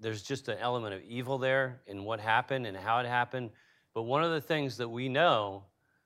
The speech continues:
um, are there ha-, in a lot of these events that occur,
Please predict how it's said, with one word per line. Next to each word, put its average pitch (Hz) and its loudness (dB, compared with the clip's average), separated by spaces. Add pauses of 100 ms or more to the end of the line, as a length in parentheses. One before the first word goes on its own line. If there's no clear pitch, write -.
(180)
um, 107 -2
are 123 2
there 131 0
ha-, 147 0 (180)
in 131 -2
a 127 0
lot 147 8
of 165 2
these 139 -4
events 113 0
that 110 -6
occur, 101 -2